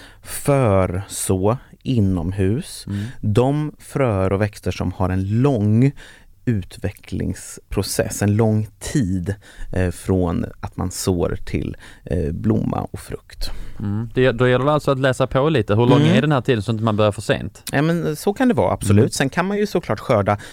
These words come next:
Speaker 1: både tidigt och sent, för man kan ju påskynda också de växter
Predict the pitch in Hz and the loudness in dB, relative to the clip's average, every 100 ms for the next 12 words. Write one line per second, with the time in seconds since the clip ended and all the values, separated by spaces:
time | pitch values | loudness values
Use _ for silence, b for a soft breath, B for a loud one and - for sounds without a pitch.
0 | - 107 98 - 117 107 143 196 - 156 | -8 -4 -4 0 0 0 -2 -2 0 0
1 | 190 - 123 110 110 104 - 135 110 98 | 0 0 0 2 0 0 -2 2 2 0
2 | - 180 226 208 - - - - B B | -2 0 0 0 -2 -6 -4 -4 B B
3 | B - 98 98 104 - - 85 85 | B 0 2 2 -2 -6 -4 0 0